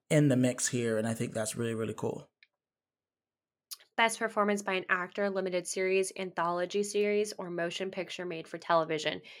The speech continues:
Speaker 2: Taron Egerton for The Blackbird.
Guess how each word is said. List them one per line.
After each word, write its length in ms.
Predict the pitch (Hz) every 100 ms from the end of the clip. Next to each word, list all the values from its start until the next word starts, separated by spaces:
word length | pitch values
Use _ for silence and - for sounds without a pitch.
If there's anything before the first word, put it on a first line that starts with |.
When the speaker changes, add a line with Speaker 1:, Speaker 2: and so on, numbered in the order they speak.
| - - -
Speaker 2:
Taron 400 | - 220 220 220 -
Egerton 600 | 196 196 196 208 202 208 - -
for 340 | 190 175 185 - _
The 100 | 190
Blackbird. 580 | 170 160 - - 85